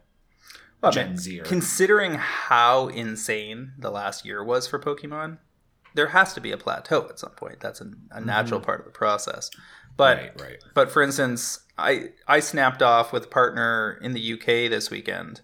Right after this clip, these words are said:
Speaker 1: There was a twenty-fifth anniversary, 'cause it's the big thing about Pokemon this year is it's the twenty-fifth anniversary.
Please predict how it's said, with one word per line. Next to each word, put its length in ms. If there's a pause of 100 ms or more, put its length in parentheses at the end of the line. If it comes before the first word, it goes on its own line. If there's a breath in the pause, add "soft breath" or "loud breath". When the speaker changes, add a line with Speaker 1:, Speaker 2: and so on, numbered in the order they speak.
(460 soft breath)
Speaker 1:
There 140
was 140
a 120
twenty-fifth 440
anniversary, 600
'cause 180
it's 180
the 120
big 160
thing 120
about 180
Pokemon 340
this 140
year 120
is 120
it's 120
the 80
twenty-fifth 360
anniversary. 540